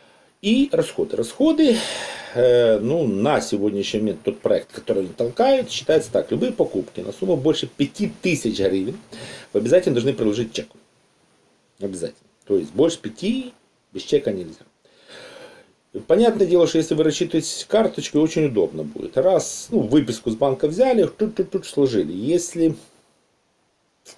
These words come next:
а если не карточкой? Ну, понятное дело, сказать, а если купил за наличные? За наличные не проконтролирую, спорить не буду. Но, э, закон предполагает, что торговые сети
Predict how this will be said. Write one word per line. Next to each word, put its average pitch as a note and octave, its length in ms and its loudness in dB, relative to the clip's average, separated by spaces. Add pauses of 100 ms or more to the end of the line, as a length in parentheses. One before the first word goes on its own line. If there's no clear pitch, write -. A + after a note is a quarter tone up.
(240)
а - 80 -4
если A2+ 200 2
не A2+ 40 -6
карточкой? A2+ 480 -4 (1000)
Ну, A2+ 100 -2
понятное E3+ 300 6
дело, C3 120 6
сказать, A2 240 -2
а A2+ 80 0
если E3+ 320 4
купил D#3 260 0
за C#3+ 120 -2
наличные? A2 420 0
За A#2+ 120 -2
наличные D#3 400 -2
не C#3+ 60 0
проконтролирую, A#2 760 -2
спорить - 420 -6
не G2+ 80 -4
буду. F3+ 340 -6 (440)
Но, A#2+ 560 2
э, G2+ 200 0
закон B2 380 0
предполагает, A#2 640 0
что G2+ 540 0
торговые A2 380 -2
сети - 480 -10